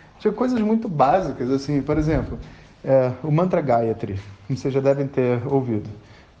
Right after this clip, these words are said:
Bhurvasvaha Tatsaviturvarenyam. O mantra Gayatri,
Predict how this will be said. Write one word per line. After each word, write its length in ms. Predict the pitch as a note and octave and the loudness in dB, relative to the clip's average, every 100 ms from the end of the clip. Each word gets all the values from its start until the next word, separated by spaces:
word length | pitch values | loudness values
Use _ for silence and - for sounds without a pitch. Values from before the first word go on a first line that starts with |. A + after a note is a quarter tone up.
| - | -8
Bhurvasvaha 760 | C3+ C3+ B2+ B2 - B2 A#2+ B2+ | 0 0 0 -4 0 2 2 0
Tatsaviturvarenyam. 960 | B2+ - A2+ A#2 B2 A#2 A#2+ A#2+ A#2+ B2 - - - | -2 -6 -6 -4 -2 0 0 -2 -4 -6 -14 -20 -14
O 80 | - | -2
mantra 280 | F#3 G#3+ A#3+ | 0 0 0
Gayatri, 580 | G3+ D3+ D3+ - F#3 | 2 2 2 2 0